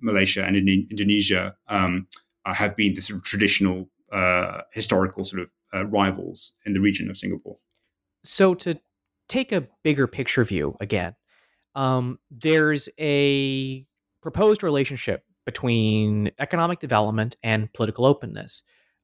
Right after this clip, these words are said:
Speaker 2: Um, either development leads to political, to greater openness, or openness helps lead to growth, or whatever, however that relationship happens. But Singapore seems to be kind of awkwardly placed in this conversation. Um, Singapore,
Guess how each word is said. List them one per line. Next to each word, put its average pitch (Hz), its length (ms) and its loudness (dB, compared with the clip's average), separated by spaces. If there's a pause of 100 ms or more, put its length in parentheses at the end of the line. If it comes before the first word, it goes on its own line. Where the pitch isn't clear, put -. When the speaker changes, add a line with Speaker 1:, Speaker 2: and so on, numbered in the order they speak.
Speaker 2:
Um, 107 600 0 (580)
either 123 260 0
development 117 580 2
leads 110 260 0
to 101 160 -4
political, 98 520 -4 (180)
to - 80 -8
greater 104 260 0
openness, 170 480 0
or 90 120 -2
openness 110 460 2
helps - 320 0
lead 101 180 -2
to - 60 -20
growth, 165 420 0
or 117 120 -6
whatever, 95 320 -2 (100)
however 143 320 2
that 127 140 2
relationship 110 380 -4
happens. 117 440 -2 (480)
But 160 180 0
Singapore 247 460 -2
seems 147 300 -2
to - 80 -4
be 131 100 4
kind 113 240 0
of 107 160 0
awkwardly 117 500 0
placed 175 400 -4
in 98 100 -8
this 90 140 -12
conversation. - 800 -8 (380)
Um, 120 500 0
Singapore, 151 960 0